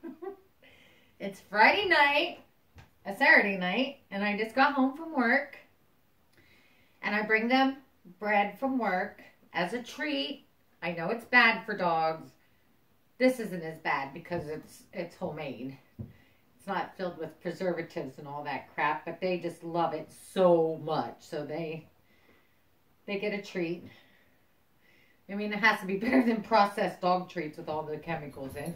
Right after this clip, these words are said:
Ah, bad girl. Where's Isaac? Good girl, Georgie. I didn't even ask her to do that, and she did it. What are you gonna do?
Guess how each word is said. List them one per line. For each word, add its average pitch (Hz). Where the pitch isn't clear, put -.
Ah, 269
bad 202
girl. 185
Where's 160
Isaac? 147
Good 165
girl, 320
Georgie. 170
I 240
didn't 226
even 202
ask 196
her 180
to 165
do 170
that, -
and 151
she 170
did 156
it. -
What 294
are -
you 339
gonna 240
do? 190